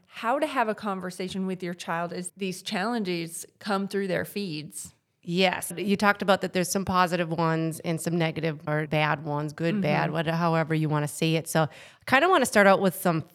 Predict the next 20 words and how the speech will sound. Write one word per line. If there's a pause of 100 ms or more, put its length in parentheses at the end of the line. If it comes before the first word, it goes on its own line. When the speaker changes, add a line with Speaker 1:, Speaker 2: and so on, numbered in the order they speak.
(180)
Speaker 2:
fun, (220)
positive
Speaker 1:
Yes.
Speaker 2:
examples
just
to
keep
things
light
for
now,
and
we'll
get
Speaker 1:
Yes.
Speaker 2:
into
the
other
ones.
So